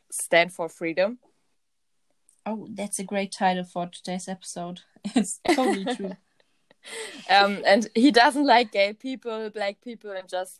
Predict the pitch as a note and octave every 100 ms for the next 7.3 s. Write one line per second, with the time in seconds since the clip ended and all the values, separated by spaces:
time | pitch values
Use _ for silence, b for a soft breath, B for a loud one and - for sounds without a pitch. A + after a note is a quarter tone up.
0 | _ - G#3+ F#3+ F#3+ B3 A3 G3+ F#3+ -
1 | F3+ F3+ - G3+ G#3+ F#3+ F3+ - F#3 E3+
2 | E3+ F3 F#3 b b _ - F#3 F3+ F#3
3 | F#3 F3 F3+ G#3+ G3 F#3 F#3+ F#3+ F#3 F3+
4 | F3+ G3 G3+ G#3 G#3+ F3+ - G3 F3 D3+
5 | E3+ _ _ _ _ _ _ _ _ _
6 | _ _ G#3 G3+ F#3+ - G#3 A3+ G3 F#3
7 | F#3 F3